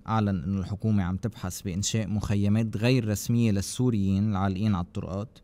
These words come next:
أو تسهيل عودتهم على سوريا إذا كانوا حابين. وزير الشؤون الاجتماعية هيكتور حجار قال إنه نزوح اللاجئين السوريين مع اللبنانيين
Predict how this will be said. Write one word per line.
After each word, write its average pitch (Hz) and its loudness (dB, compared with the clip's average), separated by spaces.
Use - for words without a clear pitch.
أو 156 4
تسهيل 135 0
عودتهم 110 0
على 98 2
سوريا 135 -2
إذا 160 2
كانوا 110 0
حابين. 92 -2
وزير 113 4
الشؤون 131 0
الاجتماعية 101 2
هيكتور 117 0
حجار 98 0
قال 143 6
إنه 113 6
نزوح 107 2
اللاجئين 110 2
السوريين 107 0
مع 120 2
اللبنانيين 104 4